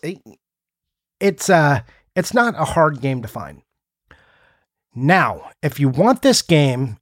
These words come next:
in Europe, and you have to think, again, pal, but again, <sighs> what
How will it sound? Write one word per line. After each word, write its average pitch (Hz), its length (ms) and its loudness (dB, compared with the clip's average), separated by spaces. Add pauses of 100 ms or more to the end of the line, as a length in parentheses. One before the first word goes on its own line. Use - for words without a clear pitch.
in 147 140 2
Europe, 135 440 0 (420)
and 143 280 0
you 147 80 2
have 151 140 2
to 151 60 0
think, 147 300 -2 (240)
again, 147 320 0
pal, 147 540 0 (440)
but 147 140 2
again, 143 520 2
<sighs> - 1600 -14
what 143 360 2